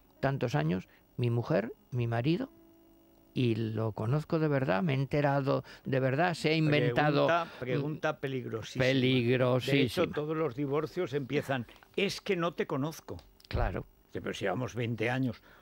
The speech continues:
Speaker 2: "Pues no te conozco".
Speaker 1: No te has enterado de nada.
Speaker 2: Claro.
Speaker 1: Mm, claro. Bueno, y también una cosa muy tremenda, que es que, eh, nos inventamos también el amor.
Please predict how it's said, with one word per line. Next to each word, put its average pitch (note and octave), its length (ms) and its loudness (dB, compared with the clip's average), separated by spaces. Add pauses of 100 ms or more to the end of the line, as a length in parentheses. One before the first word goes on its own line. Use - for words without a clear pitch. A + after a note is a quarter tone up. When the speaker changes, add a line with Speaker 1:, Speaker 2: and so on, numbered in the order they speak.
(120)
Speaker 2:
"Pues C3 300 -2
no C3+ 200 2
te C#3+ 120 -4
conozco". F#2 520 -10
Speaker 1:
No C3 200 0
te B2+ 80 0
has A#2 120 -2
enterado A2+ 340 0
de G#2+ 80 -2
nada. A#2+ 280 2 (140)
Speaker 2:
Claro. A#2 260 -4
Speaker 1:
Mm, B2+ 140 -4 (100)
claro. A2 260 -4 (300)
Bueno, E3 380 2
y D3+ 140 2
también D#3 540 2
una C#3+ 260 0
cosa B2+ 280 0
muy B2 240 2
tremenda, C3 520 2
que B2 260 0
es A#2 100 -4
que, A#2+ 320 0 (300)
eh, B2 180 -2
nos B2+ 240 2
inventamos C#3 540 2
también C#3+ 480 2
el C3+ 140 4
amor. E3+ 320 2